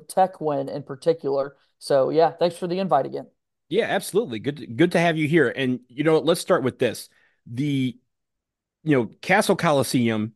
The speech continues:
Speaker 2: entering last night had been the bane of Duke's existence. They had lost five of the last six trips to Cassell Coliseum, and in front of their raucous crowd, who,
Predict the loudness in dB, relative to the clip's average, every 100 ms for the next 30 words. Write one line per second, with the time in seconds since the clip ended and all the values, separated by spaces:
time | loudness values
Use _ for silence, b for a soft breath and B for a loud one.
0 | _ -4 -2 0 0 -2 -2 -2 -2 -2
1 | -6 _ _ _ _ -2 -2 4 4 6
2 | 4 2 -4 -6 0 4 4 2 0 -2
3 | -4 -6 -8 -8 -8 -8 -2 0 2 2
4 | 2 0 0 2 0 0 0 -2 -4 -4
5 | -14 _ _ _ _ -8 0 2 2 -2
6 | -6 -8 _ _ _ -2 2 2 0 -2
7 | -2 -2 0 0 -2 -2 -2 -2 -6 _
8 | _ _ 0 2 2 0 -4 _ _ -12
9 | -8 0 2 2 2 2 2 0 -2 0
10 | 0 -4 -2 0 2 0 -2 -4 -6